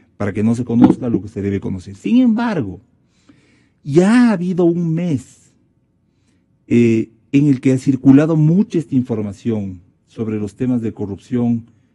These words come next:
en los que supuestamente estaría vinculado, eh, eh, funcionarios del gobierno y personas allegadas al vice-, al vicepresidente y candidato a la vice-, vice-, vicepresidencia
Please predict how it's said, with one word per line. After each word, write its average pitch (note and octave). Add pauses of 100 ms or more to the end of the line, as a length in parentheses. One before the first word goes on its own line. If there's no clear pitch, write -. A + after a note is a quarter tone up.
(360)
en A2+
los G#2+
que A2+
supuestamente B2
estaría A2+
vinculado, G#2+ (320)
eh, G2 (220)
eh, -
funcionarios A2+
del G2+
gobierno A#2+ (380)
y A2+
personas A2+
allegadas G#2
al G2
vice-, G2
al G2+
vicepresidente G#2
y D#3+
candidato G#2+
a G#2
la G2
vice-, F#2+
vice-, G2+
vicepresidencia G2+